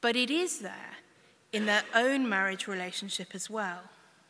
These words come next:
So in Hosea three, uh, Hosea says, "The Lord said to me, 'Go, show your love to your wife again,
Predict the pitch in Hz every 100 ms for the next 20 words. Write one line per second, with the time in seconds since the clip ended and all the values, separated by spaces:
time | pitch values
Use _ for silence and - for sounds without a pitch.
0 | _ _ _ _ _ _ _ _ _ -
1 | - - - - 220 214 214 220 233 214
2 | 214 302 269 175 170 - - 196 190 190
3 | 190 - 214 208 220 202 - 202 202 208
4 | 233 277 277 208 196 - 190 185 269 349
5 | - - - - - 190 190 277 - 214
6 | 247 330 262 202 - 208 196 180 180 180
7 | 185 180 175 190